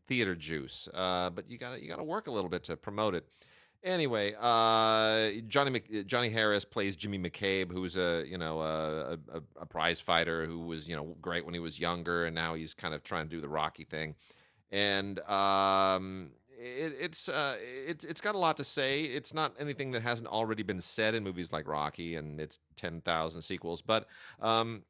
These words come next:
Ian McShane and, and Ray Winstone are just great in it, and, uh, more so than Johnny Harris, and that's what makes it worth checking out.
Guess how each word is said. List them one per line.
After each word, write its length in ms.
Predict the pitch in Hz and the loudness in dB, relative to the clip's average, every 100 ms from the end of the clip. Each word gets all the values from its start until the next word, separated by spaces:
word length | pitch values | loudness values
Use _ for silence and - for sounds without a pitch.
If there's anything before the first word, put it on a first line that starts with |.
| - | -6
Ian 200 | 151 156 | -4 -2
McShane 340 | 131 147 139 | -4 -2 0
and, 220 | 127 120 | -2 -4
and 240 | 95 104 101 | -6 -6 -2
Ray 120 | 110 | 0
Winstone 640 | 110 117 117 104 95 92 92 | 0 0 0 2 2 0 -4
are 400 | 87 87 87 82 82 | -2 0 2 0 -4
just 220 | 80 92 85 82 - 113 87 | -6 -6 -6 -18 -18 -18 -12
great 440 | 95 107 107 107 | -4 2 4 4
in 180 | 78 82 | 0 -2
it, 120 | 82 - | -4 -4
and, 380 | 85 82 82 82 | -2 -2 -2 -2
uh, 260 | 82 78 80 | 0 0 -2
more 260 | 101 139 | 0 0
so 140 | - 92 | 0 -4
than 120 | 85 | -4
Johnny 240 | 82 80 | -4 -4
Harris, 340 | 78 82 78 85 | -4 -6 -6 -6
and 80 | 90 | -6
that's 200 | 90 - | -8 -8
what 80 | |
makes 200 | 85 80 | -6 -6
it 60 | 80 | -4
worth 180 | 82 80 | -6 -4
checking 300 | - 73 90 | -6 -4 -2
out. 220 | 87 78 | -2 -4